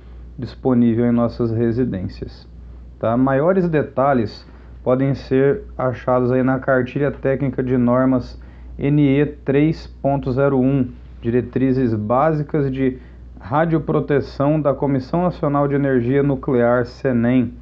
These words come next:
do Ministério da Ciência e Tecnologia do Governo Federal, disponível em w w w ponto cenem ponto gov ponto b r.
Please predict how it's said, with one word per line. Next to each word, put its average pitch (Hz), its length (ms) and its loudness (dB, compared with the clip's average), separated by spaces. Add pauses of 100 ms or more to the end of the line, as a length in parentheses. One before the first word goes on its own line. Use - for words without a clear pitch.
(420)
do 120 100 0
Ministério 123 580 2
da 127 140 0
Ciência 135 340 -4
e - 40 -14
Tecnologia 127 680 0
do 127 100 0
Governo 123 560 0 (220)
Federal, 117 600 0 (520)
disponível 120 600 0
em 117 100 2
w 127 300 0
w 123 280 0
w 120 340 2
ponto 120 320 -4
cenem 123 440 0
ponto 135 360 -4
gov 117 440 0 (140)
ponto 113 320 -4
b 113 220 -2
r. 107 560 -2